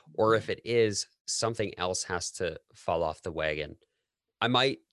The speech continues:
take it up again in the future. I don't know, you know, what, what's going to happen, but I know for right now,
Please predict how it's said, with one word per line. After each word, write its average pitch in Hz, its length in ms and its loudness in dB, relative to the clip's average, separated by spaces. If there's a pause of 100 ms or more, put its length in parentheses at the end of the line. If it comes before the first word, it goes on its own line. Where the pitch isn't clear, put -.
take 123 220 0
it 120 60 4
up 120 160 2
again 110 240 2
in 113 100 0
the 107 60 -4
future. 107 520 -6
I 90 100 2
don't 98 260 2
know, 95 340 0 (280)
you 90 80 -6
know, 85 260 -4
what, 92 440 -2 (480)
what's 98 360 2
going 98 240 0
to 90 80 -10
happen, 87 520 -2 (540)
but 98 360 2 (300)
I - 80 4
know 107 240 6
for 101 180 -4
right 95 320 2
now, 92 520 0